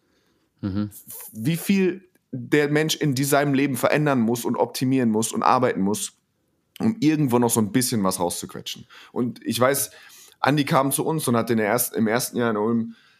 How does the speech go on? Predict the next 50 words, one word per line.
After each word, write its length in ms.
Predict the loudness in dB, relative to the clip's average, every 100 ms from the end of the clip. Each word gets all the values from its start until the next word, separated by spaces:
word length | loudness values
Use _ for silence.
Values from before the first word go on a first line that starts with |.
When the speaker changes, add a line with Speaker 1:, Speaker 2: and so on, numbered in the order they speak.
| _ _ _
Speaker 2:
ganz 240 | 0 0
gut 140 | -2 0
geworfen 380 | 2 2 2 2
und 60 |
er 100 | 2
war 120 | 2
so, 100 | 0
„Ja, 200 | 2 2
das 160 | 2 0
ist 100 | -2
ein 120 | -2
guter 280 | 0 0 2
Werfer, 320 | 2 2 2
aber 200 | 2 2
er 140 | 0 -2
macht 320 | -2 -4 -4
auch 100 | -6
ein 40 |
paar 120 | 0
andere 240 | 2 2 0
Dinge“ 240 | 0 0
und 100 | -2
so. 240 | -2 -4 -4 _ _ _
Und 320 | -4 -4 -8 _ _ _ _ _ _ _ _ _ _ _ _ _
er 120 | 0
hat 200 | 0 0
so 380 | -4 0 0 0
viel 320 | -2 -2 0
geworfen 760 | 0 2 0 0 -2 -2 -4 -8 _ _ _
und 220 | -2 -2 -6 -6
ich, 160 | -6 0
wenn 120 | 0
ich 100 | 0
ihn 80 | 0
beobachte, 420 | 2 2 2 0
dann 200 | 0 0
trifft 360 | 0 -2 -2 0
er 160 | 0
halt 200 | 0 -2 -4
alles 420 | -2 0 0 -2
in 240 | -2 -2 0
den, 260 | 0 0
in 140 | 0 -2
diesen 240 | -2 0
Raps. 460 | -2 -2 -8 -12 _ _ _
Also 160 | -4 -2
er 200 | 0 -2 -2
trifft 280 | -2 -2 0
quasi 440 | 2 2 0 -2
immer. 340 | 0 0 -2